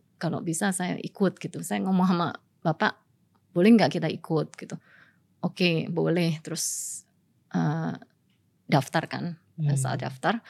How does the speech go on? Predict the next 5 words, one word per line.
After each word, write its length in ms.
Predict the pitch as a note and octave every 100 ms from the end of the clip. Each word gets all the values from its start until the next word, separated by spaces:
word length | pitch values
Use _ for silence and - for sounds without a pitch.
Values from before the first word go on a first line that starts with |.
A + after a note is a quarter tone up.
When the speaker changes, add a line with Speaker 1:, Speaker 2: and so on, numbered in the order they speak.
| - - - - _ _ _
Speaker 1:
Terus 460 | - G3 - - -
tiba-tiba 540 | - E3+ D#3+ F3+ F3+ G3+
berapa 240 | E3+ -
hari 480 | D3 E3+ F#3 F#3 -
kemudian 560 | F#3 F#3 F3+ F#3 A#3+